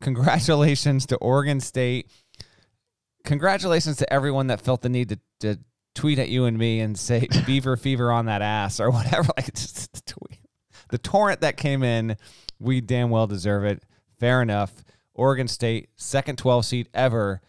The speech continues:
Speaker 1: to get to the Elite Eight, joining Missouri of two thousand two.
Speaker 2: Yeah, man, Be-, Beaver Fever's on one tonight. I know he is. I know he is. Oregon State was awesome,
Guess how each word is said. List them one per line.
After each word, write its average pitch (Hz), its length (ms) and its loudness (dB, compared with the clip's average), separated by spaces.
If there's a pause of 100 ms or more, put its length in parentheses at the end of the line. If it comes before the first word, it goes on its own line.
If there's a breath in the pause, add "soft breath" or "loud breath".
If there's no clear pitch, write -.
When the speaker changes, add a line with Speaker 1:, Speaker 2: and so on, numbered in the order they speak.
(160)
Speaker 1:
to 113 60 -8
get 110 180 -8
to 123 80 -4
the 110 100 -4
Elite 107 240 -4
Eight, 104 160 -4
joining 107 380 -2
Missouri 98 380 -4
of 82 80 -8
two 87 140 -8
thousand 80 280 -10
two. - 160 -12 (460)
Speaker 2:
Yeah, 117 460 0
man, 113 280 -4
Be-, 135 220 -4
Beaver 131 380 0
Fever's 139 540 2
on 175 280 6
one 175 220 6
tonight. 143 560 4 (160)
I 135 100 0
know 202 360 6
he 135 180 4
is. 92 480 -4 (160)
I 147 80 4
know 247 320 8
he 185 220 6
is. 113 440 -4 (120)
Oregon 262 260 4
State 262 180 2
was 220 140 2
awesome, 143 560 2